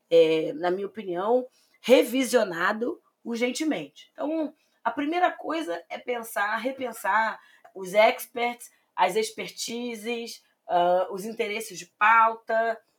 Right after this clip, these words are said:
e as agendas que estão em discussão. A outra coisa é tornar a cidade menos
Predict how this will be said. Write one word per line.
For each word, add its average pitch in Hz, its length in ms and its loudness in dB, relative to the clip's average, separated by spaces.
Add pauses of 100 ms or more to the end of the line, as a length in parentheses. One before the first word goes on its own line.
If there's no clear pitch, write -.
e 196 120 -2
as 202 120 2
agendas 196 360 -6
que 196 100 -14
estão 190 440 -6 (260)
em 190 80 -8
discussão. 185 640 -8 (500)
A 247 120 6
outra 320 300 4
coisa 285 680 0 (380)
é 208 180 -2
tornar 226 920 -2 (340)
a 196 100 -2
cidade 190 800 -2
menos 247 920 -4